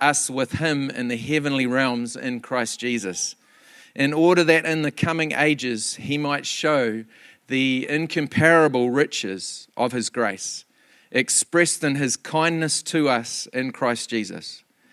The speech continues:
For it is by grace you have been saved, through faith. And this is not from ourselves, it is a gift of God,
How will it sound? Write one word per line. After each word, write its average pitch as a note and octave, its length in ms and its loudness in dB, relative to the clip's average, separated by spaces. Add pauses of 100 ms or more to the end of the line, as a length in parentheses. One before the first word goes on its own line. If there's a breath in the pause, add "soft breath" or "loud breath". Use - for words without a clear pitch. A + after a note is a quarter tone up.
(540 soft breath)
For E3 360 6
it E3+ 80 -8
is D#3 280 2
by E3 320 4
grace E3 640 2
you C3 200 -4
have B2+ 140 -2
been A#2 180 0
saved, F#2+ 540 -4 (360 soft breath)
through D3+ 300 4
faith. G#2 600 -4 (800 soft breath)
And C#3 180 0
this D#3+ 160 4
is C#3+ 200 0
not E3 260 4
from D3 220 -2
ourselves, B2 580 -2
it B2 140 -4
is A2 100 -6
a A2+ 60 -2
gift A#2+ 360 -10
of G2 140 -10
God, F2+ 400 -8